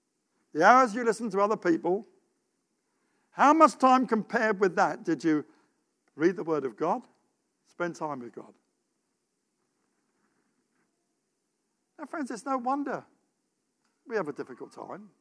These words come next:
We've got so much stuff in our brains that the world's put in there, and people are put in there, and the devil's put in there, that we've,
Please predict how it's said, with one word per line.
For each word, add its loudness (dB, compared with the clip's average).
We've -12
got -2
so 0
much -2
stuff -6
in -6
our 0
brains -4
that -12
the -6
world's -4
put -14
in -10
there, -10
and -14
people -4
are -8
put -12
in -8
there, -8
and -8
the -4
devil's -8
put -16
in -12
there, -10
that -14
we've, -12